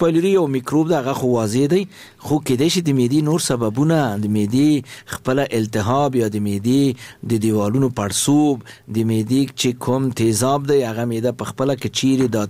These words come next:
تیزاب ډیر راوپاریږي په معده کې، چې سببونه د معدې د تیزاب د پارېدلو لپاره ډیر دي. مثلا یو مریض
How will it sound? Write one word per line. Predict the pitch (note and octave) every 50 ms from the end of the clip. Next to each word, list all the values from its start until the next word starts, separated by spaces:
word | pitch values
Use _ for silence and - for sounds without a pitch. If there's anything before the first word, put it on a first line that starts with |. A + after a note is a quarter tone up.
| -
تیزاب | G#2+ G#2+ G#2+ B2 B2 A2 G#2+ G#2 B2
ډیر | C#3+ D#3 D#3 C#3 C#3+ - - - - - A2 B2
راوپاریږي | C#3+ D3+ D#3+ D#3 D#3 D#3 D3+ D#3 D#3 D3+ C#3+ D#3 - -
په | C#3 C#3
معده | C#3 C3+ C3 C3+ B2+
کې، | B2 - B2+ A#2+ A#2 -
چې | A2 - -
سببونه | G#2+ G#2 A2 G#2+ G#2 A#2 B2+ C3 C3 B2
د | A2+ A#2
معدې | A2 A2 G#2+ G#2+ G#2+ A#2+ B2 A#2+ A#2+
د | A2+ - G#2
تیزاب | G#2+ A2 A#2+ A#2+ A2+
د | A#2 G2 -
پارېدلو | G#2 G#2 G#2+ G#2 G#2+ A#2+ A#2+ A#2+ A#2 A2 A2
لپاره | G2+ - A2+ A2+ G#2+ G2+
ډیر | G2 A#2 D3 E3 D#3+ D#3+ D#3+
دي. | D#3+ D3+ D3+ - - - - - - -
مثلا | B2 G#2 - G#2+ A2+ A#2+ A#2+ A#2+
یو | A#2 A2
مریض | G#2+ G#2+ A2 B2+ C#3 C3 C3